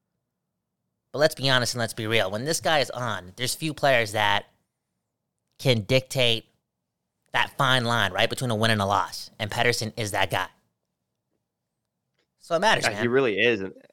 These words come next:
Speaker 2: and, and I think, a-, again, it's just a sign that we've had such a good season in Vancouver. But,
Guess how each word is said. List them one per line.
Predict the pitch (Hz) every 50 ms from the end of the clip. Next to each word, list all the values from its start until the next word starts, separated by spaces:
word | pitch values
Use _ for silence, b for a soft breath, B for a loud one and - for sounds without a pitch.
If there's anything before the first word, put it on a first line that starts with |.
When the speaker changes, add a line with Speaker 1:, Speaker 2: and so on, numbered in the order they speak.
| _ - -
Speaker 2:
and, | - - -
and | - 117 113
I | 113 113
think, | - 131 123 120 - -
a-, | - 113 113 - -
again, | 110 110 107 110 98 98 98
it's | 95 - -
just | 117 113 -
a | 107
sign | - - 101 98 104
that | 104
we've | 101 98 -
had | 101 98
such | 95 - - 101 -
a | 107
good | 90 - 104 98 95
season | - - - 107 104 107 87 98 92 - -
in | 98 101 92
Vancouver. | 92 98 98 92 - - 110 107 107 98 92
But, | 90 87 98 92 92 -